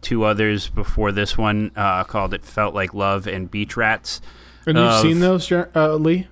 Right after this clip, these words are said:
Speaker 1: Yeah, I have. Relatively recently. Um, I, I, I caught,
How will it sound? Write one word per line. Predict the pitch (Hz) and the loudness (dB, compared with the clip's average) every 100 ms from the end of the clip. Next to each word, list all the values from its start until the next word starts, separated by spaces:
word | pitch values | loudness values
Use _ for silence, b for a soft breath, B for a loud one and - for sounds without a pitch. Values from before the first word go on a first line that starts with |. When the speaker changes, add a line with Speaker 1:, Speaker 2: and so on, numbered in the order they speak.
| - | 0
Speaker 1:
Yeah, | 135 113 117 | 2 4 2
I | 139 | 2
have. | 151 117 107 | 2 0 2
Relatively | 165 202 180 170 143 | 4 4 2 0 2
recently. | 117 120 - 127 120 120 123 - | 0 -2 -2 -6 -6 -8 -8 -2
Um, | 101 110 104 104 107 - | 0 0 -2 -6 -10 -8
I, | 120 120 120 123 117 - - - | -6 -4 -2 -4 -4 -14 -10 -4
I, | 123 | -2
I | 117 | -4
caught, | - 135 131 | -4 0 0